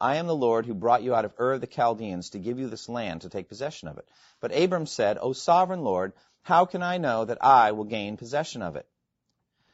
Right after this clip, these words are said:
So the Lord said to him, "Bring me a heifer, a goat, and a ram, each three years old, along with a dove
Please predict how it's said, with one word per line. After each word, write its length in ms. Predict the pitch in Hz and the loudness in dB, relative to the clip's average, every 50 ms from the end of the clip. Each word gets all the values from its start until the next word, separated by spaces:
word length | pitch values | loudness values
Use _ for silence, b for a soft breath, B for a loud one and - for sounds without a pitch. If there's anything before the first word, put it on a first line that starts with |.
| b b b b b b b b b b b b b b b b b b | b b b b b b b b b b b b b b b b b b
So 440 | - - - - 185 175 147 135 135 | -20 -10 0 4 6 8 8 8 6
the 100 | 131 131 | 4 4
Lord 260 | 127 135 151 160 156 | 4 4 4 4 2
said 280 | 139 - - 165 165 156 | 0 -2 0 0 0 0
to 60 | 143 | -2
him, 340 | 131 113 98 95 98 113 127 B B B B | -4 -2 -4 -4 -4 -6 -8 B B B B
"Bring 220 | - 127 147 160 170 | -2 -2 0 0 0
me 120 | 180 190 | -2 -2
a 60 | 196 | -4
heifer, 420 | 180 156 143 120 117 - - 131 131 | 0 4 4 4 4 4 0 -4 -2
a 40 | 117 | 0
goat, 280 | 98 120 117 123 - | 2 2 2 2 0
and 80 | 120 135 | -2 -4
a 20 | |
ram, 480 | 131 120 107 95 90 90 95 110 127 - - | -2 -2 -2 -2 -2 -4 -4 -6 -10 -14 -10
each 260 | 127 131 151 - - | -8 -8 -8 -8 -10
three 220 | - - 139 143 139 | -10 -6 -6 -4 -4
years 240 | 143 143 139 120 | -4 -4 -4 -2
old, 240 | 117 101 98 101 107 | 0 0 0 0 -2
along 320 | 107 101 107 113 123 127 127 | -4 -4 -2 0 0 0 -2
with 160 | 131 - - | -4 -8 -8
a 20 | |
dove 480 | 120 95 117 113 113 113 113 113 113 | -6 0 2 4 6 6 4 2 0